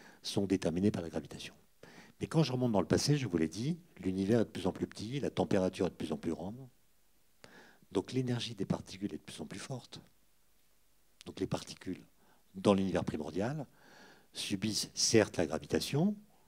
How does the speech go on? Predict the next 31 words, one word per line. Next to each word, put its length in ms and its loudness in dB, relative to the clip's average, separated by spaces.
mais 100 2
aussi 280 4
les 200 4
autres 200 0
forces, 480 -4
les 80 -14
forces 260 -4
électromagnétiques 640 -6
et 40 -2
les 80 0
forces 200 -8
nucléaires, 400 -10
qui 180 -6
ne 100 4
sont 200 2
pas 160 2
décrites 520 -4
par 120 -6
les 120 -6
équations 280 -6
d'Einstein. 420 -10
Donc 140 -10
quand 100 4
vous 120 6
décrivez 760 0
par 120 2
les 120 4
lois 180 4
de 40 4
la 60 2
gravitation 560 -6